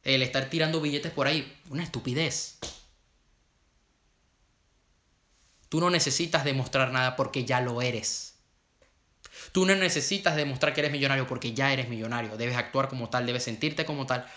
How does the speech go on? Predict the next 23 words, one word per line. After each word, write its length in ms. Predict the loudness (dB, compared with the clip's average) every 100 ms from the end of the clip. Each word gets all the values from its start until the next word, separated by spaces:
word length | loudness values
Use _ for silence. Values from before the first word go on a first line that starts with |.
| -4
para 260 | 2 4 2
poder 300 | -2 -2 -2
serlo. 400 | -2 -4 -6 -12 -20 _ -20 -18 -6
No 240 | -2 0
esperes 560 | 0 0 0 0 0 0
a. 320 | -2 -2 -10 -20 _ _ _ _ _ _ _ _ _ _ _
Sé 460 | -2 4 6 6 4
eso, 340 | 0 -4 -6 -16 _ _ _ _
siéntelo 680 | -4 0 2 0 0 -4 -6 -12 _ _ _ _ _ _ _ _ _ _ _ -6
y 360 | -2 -2 -6 -18 _ -8
podrás 320 | -2 0 0
alcanzarlo. 560 | -4 -4 -4 -4 -6 -12 -18 _ _ _ _ _ _ _
No 140 | -2 -2
esperes 400 | 0 0 0 0
a 80 |
tener 200 | 0 2
éxito 300 | 0 0 -2
para 180 | 0 0
ser 160 | 0 -2
feliz. 460 | -2 -2 -6 -12 _ -14
Sé 220 | -4 -2 0
feliz 280 | 0 0 0
ahora 500 | -2 -2 -6 -12